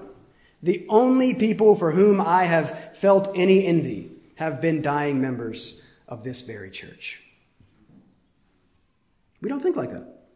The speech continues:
Spurgeon, the Prince of Preacher-, Preachers, "The only people for whom I have ever felt any envy have been dying members of this very church." How could that be possible? Only Christ. Only because they are the closest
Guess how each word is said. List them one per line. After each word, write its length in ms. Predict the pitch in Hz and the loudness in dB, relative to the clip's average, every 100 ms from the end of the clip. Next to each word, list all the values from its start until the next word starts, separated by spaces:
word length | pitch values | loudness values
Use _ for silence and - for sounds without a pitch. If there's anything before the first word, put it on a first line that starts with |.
| _ _ _ _ _ _ | _ _ _ _ _ _
Spurgeon, 420 | - 294 311 220 | -4 2 4 6
the 60 | 196 | 4
Prince 200 | 220 285 | 4 4
of 60 | 269 | 6
Preacher-, 300 | 302 202 160 | 6 6 0
Preachers, 520 | - 294 196 143 - - - 196 | 4 4 4 2 -4 -14 -6 2
"The 120 | 254 | 4
only 300 | 302 330 330 | 8 10 12
people 400 | 285 262 160 143 | 10 8 6 4
for 140 | 220 | 6
whom 160 | 247 247 | 6 6
I 100 | 254 | 6
have 80 | 233 | 4
ever 260 | 247 294 | 2 2
felt 300 | 262 240 240 | 4 2 4
any 240 | 269 320 285 | 4 6 6
envy 560 | 285 196 131 - - | 6 6 4 -2 -2
have 220 | 226 190 | 4 6
been 180 | 220 240 | 6 6
dying 340 | 190 247 262 240 | 6 6 6 4
members 300 | 233 190 165 | 4 4 2
of 140 | 175 | 0
this 280 | 233 233 - - - | 2 0 -2 -12 0
very 320 | 208 208 202 | 4 6 4
church." 320 | 202 180 - | 2 0 0
How 200 | - 311 | 0 2
could 120 | 320 | 4
that 160 | 208 190 | 4 2
be 80 | 165 | 0
possible? 800 | - 220 226 208 175 139 - - - _ _ - - _ | -2 0 0 0 -2 -4 -8 -18 -20 _ _ -20 -20 _
Only 260 | 147 156 151 | -6 -4 -4
Christ. 520 | 123 104 - - - - _ _ _ _ _ _ | -8 -12 -12 -14 -16 -20 _ _ _ _ _ _
Only 220 | 190 208 | 0 2
because 240 | 190 185 160 | 2 0 -2
they 160 | 202 | 0
are 320 | 202 170 143 - - | 2 0 0 -8 -12
the 80 | 143 | -12
closest 640 | 139 156 - 143 - - | -6 -6 -6 -8 -8 -12